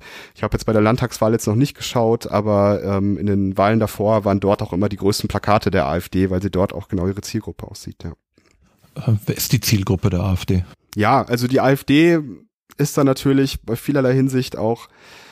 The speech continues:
Speaker 1: äh, versucht sie mehrere Sachen zu bedienen. Also es ist ja eine, historisch gesehen, äh, man sagt ja immer so diese Professorenpartei. Ich weiß nicht, ob das <laughs> früher schon irgendwie aber auch eine, eine, eine gute Bezeichnung war.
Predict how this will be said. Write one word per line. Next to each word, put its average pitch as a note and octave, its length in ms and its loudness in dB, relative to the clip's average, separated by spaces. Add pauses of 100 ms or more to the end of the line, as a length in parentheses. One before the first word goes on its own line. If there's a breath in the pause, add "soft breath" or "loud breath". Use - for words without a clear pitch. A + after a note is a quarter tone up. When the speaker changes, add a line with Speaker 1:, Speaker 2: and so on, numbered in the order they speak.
(160 loud breath)
Speaker 1:
äh, A2+ 240 2
versucht B2 320 -2
sie B2+ 80 4
mehrere B2 280 4
Sachen G#2 240 -2
zu A2 100 -8
bedienen. G2+ 420 -2
Also G2+ 200 -2
es A2 60 -2
ist - 100 -2
ja A#2 60 4
eine, A2+ 340 2
historisch C3 400 -4
gesehen, A#2 480 2
äh, G#2 140 0
man G#2 200 2
sagt A2+ 160 -2
ja A#2 60 0
immer G#2+ 140 2
so A2 100 -2
diese G#2+ 180 -8
Professorenpartei. A#2 1120 -2 (460 loud breath)
Ich - 60 -20
weiß A2+ 160 -2
nicht, A2+ 60 2
ob - 40 -4
das - 220 0
<laughs> - 180 -12
früher B2+ 260 2
schon A#2+ 160 -2
irgendwie A2 280 -2
aber A#2 120 0
auch B2 80 0
eine, A#2+ 120 2 (480 loud breath)
eine, A#2 180 2 (120)
eine B2 120 2
gute C3 240 0
Bezeichnung C3+ 640 2
war. B2+ 220 4